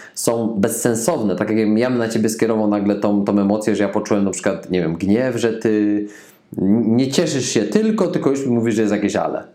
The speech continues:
Nie? No i nagle ja bym powiedział ci, „Weź już mi nie mów o tym, że są jakieś ale, ciągle mi to mówisz”. No to byś pomyślał, „Kurde”, nie? W sensie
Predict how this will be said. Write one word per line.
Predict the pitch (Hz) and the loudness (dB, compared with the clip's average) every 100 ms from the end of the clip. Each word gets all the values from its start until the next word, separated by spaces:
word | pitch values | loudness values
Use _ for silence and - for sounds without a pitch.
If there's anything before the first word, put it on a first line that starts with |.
| _ _ _ | _ _ _
Nie? | - 139 | -2 0
No | 160 | 0
i | 147 | 0
nagle | 143 147 143 | 0 0 0
ja | 139 | -2
bym | 135 | -2
powiedział | 139 131 123 | 0 0 0
ci, | 123 | 0
„Weź | 127 147 143 | 0 -2 -2
już | 127 - | -4 0
mi | 107 | 2
nie | 110 | 2
mów | 113 110 | 0 0
o | |
tym, | 104 101 | 0 0
że | |
są | 92 95 | 0 -2
jakieś | 92 90 | -2 -2
ale, | 71 85 | -2 -4
ciągle | 78 101 110 107 | -4 -2 0 2
mi | 101 | 0
to | 101 | 0
mówisz”. | 90 78 - | -2 -2 -4
No | 87 | -4
to | 92 | -4
byś | 104 | -4
pomyślał, | 110 107 107 | -2 -2 -2
„Kurde”, | - - 147 160 - 80 | -6 -4 -4 -4 -6 -6
nie? | 87 | -6
W | 98 | -6
sensie | 95 90 98 | -8 -4 -4